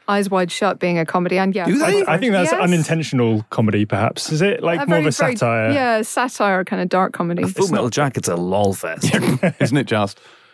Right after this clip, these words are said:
Speaker 3: But Doctor Strangelove, gen-, I mean,
Speaker 1: That's a,
Speaker 3: Peter
Speaker 1: that's a
Speaker 3: Sellers
Speaker 1: straight up
Speaker 3: is
Speaker 1: comedy, yeah.
Speaker 3: incredible
Speaker 1: Yeah.
Speaker 3: in that film, and just la-, laugh out loud funny.
Speaker 2: Mm.
Speaker 3: Uh, no?
Speaker 2: Mm.
Speaker 3: <laughs> But I mean, have you said yes to any of the, the, the things that I've said so far, James?
Speaker 2: <sighs>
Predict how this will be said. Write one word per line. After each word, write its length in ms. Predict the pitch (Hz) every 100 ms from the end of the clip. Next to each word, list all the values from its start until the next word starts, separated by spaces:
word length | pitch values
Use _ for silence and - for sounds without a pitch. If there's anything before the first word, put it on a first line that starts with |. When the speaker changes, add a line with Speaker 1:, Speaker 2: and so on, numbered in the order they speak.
| _ _ _ -
Speaker 3:
But 160 | 196
Doctor 260 | 262 254 220
Strangelove, 520 | 254 247 220 185 -
gen-, 200 | - 208 190
I 40 |
mean, 140 | 190 196
Speaker 1:
That's 120 | 214
a, 40 |
Speaker 3:
Peter 120 | 214 240
Speaker 1:
that's 100 | 226
a 20 |
Speaker 3:
Sellers 240 | 208 185
Speaker 1:
straight 140 | - 214
up 60 |
Speaker 3:
is 100 | 185
Speaker 1:
comedy, 260 | 190 180 170
yeah. 160 | 170 190
Speaker 3:
incredible 680 | 202 202 208 202 185 156
Speaker 1:
Yeah. 60 | 127
Speaker 3:
in 60 | 107
that 180 | 107 -
film, 400 | 107 95 95 -
and 240 | 139 147 139
just 380 | 190 - - 151
la-, 160 | 180
laugh 400 | 170 175 185 180
out 140 | 165 139
loud 240 | 127 107
funny. 280 | 113 92 92 -
Speaker 2:
Mm. 280 | - 170 - -
Speaker 3:
Uh, 380 | 113 117 117 - - _ -
no? 200 | 160 240 _ _ -
Speaker 2:
Mm. 260 | 156 - - -
Speaker 3:
<laughs> 600 | 151 - 185 - 185 - - - 440 - -
But 140 | - -
I 60 |
mean, 220 | 254 240 359
have 160 | 220
you 60 | 240
said 200 | - 214
yes 200 | 220 196
to 120 | 214
any 240 | 196 208 196
of 120 | 165
the, 120 | 156 -
the, 120 | 151
the 260 | 139 110 147
things 260 | - 139 123
that 80 |
I've 120 | 120 110
said 200 | 113 101
so 180 | 120
far, 220 | 101 107 101
James? 440 | 110 101 98
Speaker 2:
<sighs> 60 | -